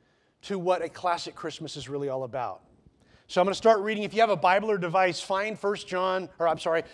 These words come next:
John one. Uh, you have the, the beginning of the New Testament, Matthew, Mark, Luke, John. And so find John if you wanna follow along with me. But I'm gonna read from,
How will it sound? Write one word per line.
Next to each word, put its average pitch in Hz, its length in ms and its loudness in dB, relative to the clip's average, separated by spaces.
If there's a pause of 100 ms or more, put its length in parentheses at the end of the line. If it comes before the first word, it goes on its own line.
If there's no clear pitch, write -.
(120)
John 196 340 4
one. 165 380 0 (360)
Uh, 143 100 -6
you 156 120 -2
have 185 120 2
the, 175 200 0 (160)
the 180 80 -6
beginning 226 300 -2
of 214 60 -4
the 208 60 -4
New 220 80 -4
Testament, 190 540 0 (240)
Matthew, 185 460 -4
Mark, 170 420 0
Luke, 165 320 -4
John. 147 420 -4 (460)
And 147 120 -14
so 160 180 -6
find 180 320 0
John 175 300 2
if 170 120 -6
you 170 80 -6
wanna 165 140 -4
follow 170 320 2
along 160 220 2
with 165 200 -2
me. 147 140 -4
But 151 100 0
I'm 180 80 6
gonna 208 140 2
read 196 240 2
from, 175 300 2